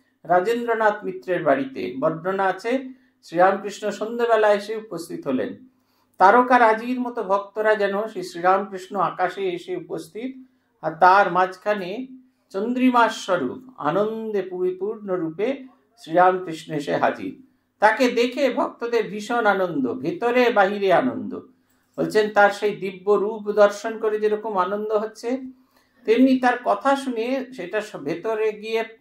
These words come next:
ঢুকছে এবং তখন ভীষণ রকমের আনন্দ হচ্ছে। সেই আনন্দ শব্দ দিয়ে প্রকাশ করা যায় না, এত আনন্দ হচ্ছে।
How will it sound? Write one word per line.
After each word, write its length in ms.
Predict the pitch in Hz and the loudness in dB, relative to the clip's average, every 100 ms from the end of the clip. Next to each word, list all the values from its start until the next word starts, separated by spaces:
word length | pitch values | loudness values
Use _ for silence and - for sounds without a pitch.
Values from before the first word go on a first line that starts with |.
| _ 143 135 - | _ -18 -16 -12
ঢুকছে 340 | 208 196 - 202 | -12 -12 -6 -2
এবং 240 | 190 208 196 | -2 -4 -4
তখন 320 | 170 233 214 | -6 -6 -12
ভীষণ 340 | - 196 214 | -8 -4 -2
রকমের 380 | 202 - 185 220 | -2 -4 -2 2
আনন্দ 360 | 165 143 143 131 | 4 2 -2 -2
হচ্ছে। 480 | - 127 - - _ _ _ _ _ | -6 -10 -20 -20 _ _ _ _ _
সেই 200 | - 214 | 0 8
আনন্দ 540 | 208 190 240 269 240 247 | 8 8 2 2 2 0
শব্দ 520 | - 190 180 - 214 | 0 -2 -2 -4 -2
দিয়ে 280 | 214 247 269 | 0 2 2
প্রকাশ 480 | 262 185 196 185 - | 0 -2 -2 -2 -2
করা 280 | 196 208 | 0 0
যায় 300 | 196 135 127 | 2 4 4
না, 100 | 131 | 2
এত 360 | 123 - 156 - | -2 -2 -4 -2
আনন্দ 480 | 226 190 175 165 156 | 2 2 2 -6 -6
হচ্ছে। 520 | 139 - - 131 - | -8 -10 -14 -14 -14